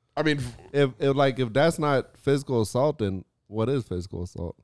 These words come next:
Speaker 1: That's true. And especially a place like L A where words hurt. Words are violence. Words are violence. You know that, right?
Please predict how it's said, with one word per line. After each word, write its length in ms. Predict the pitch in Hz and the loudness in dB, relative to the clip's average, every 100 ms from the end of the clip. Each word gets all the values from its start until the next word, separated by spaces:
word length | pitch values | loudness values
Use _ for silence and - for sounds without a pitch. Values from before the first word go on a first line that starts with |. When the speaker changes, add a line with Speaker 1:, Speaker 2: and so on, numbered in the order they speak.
| - | -10
Speaker 1:
That's 200 | 104 104 | -8 -6
true. 280 | - 110 76 _ _ _ _ _ _ _ - _ - | -6 -6 -6 _ _ _ _ _ _ _ -20 _ -10
And 80 | 110 | -8
especially 380 | - 127 156 | -6 -4 -2
a 60 | 123 | -2
place 280 | 127 117 - | -2 -4 -4
like 160 | 113 - | -8 -6
L 180 | 110 104 | -6 -4
A 80 | 110 | -6
where 160 | 107 | -8
words 400 | 90 160 180 170 | -8 -6 -6 -8
hurt. 360 | - 175 151 - - | -12 -10 -10 -12 -8
Words 260 | 170 202 | -6 -6
are 80 | 226 | -6
violence. 640 | 196 190 185 170 - - _ _ _ _ _ _ _ _ _ _ _ _ _ _ _ _ _ _ _ 170 | -6 -6 -8 -10 -16 -20 _ _ _ _ _ _ _ _ _ _ _ _ _ _ _ _ _ _ _ _
Words 240 | 180 190 196 | -8 -6 -6
are 100 | 185 | -6
violence. 400 | 180 175 156 165 | -8 -8 -12 -12
You 80 | |
know 100 | 160 | -12
that, 200 | 160 143 | -12 -14
right? 220 | - 123 | -14 -16